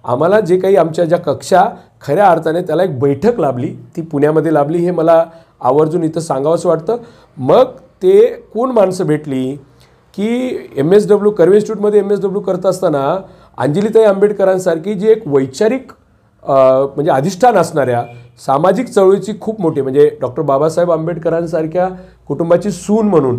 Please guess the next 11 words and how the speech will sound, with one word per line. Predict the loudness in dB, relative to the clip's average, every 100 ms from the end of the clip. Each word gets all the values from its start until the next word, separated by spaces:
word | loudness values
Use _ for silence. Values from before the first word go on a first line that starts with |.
| -8 -20 -12 -2
काम | 0 0
करत | -2 -2
असताना | -2 -2 0 2
अंजलीताई | 0 0 -4 -2 0
आंबेडकरांचा | 0 0 -2 0 0 0 -2 -4 -6 -6 -6 -2 2
जो | 2
काही | 4 4
एक | 4 0
वैचारिक | -4 -4 -4 -4
बैठक | -4 -4
होती, | -6 -8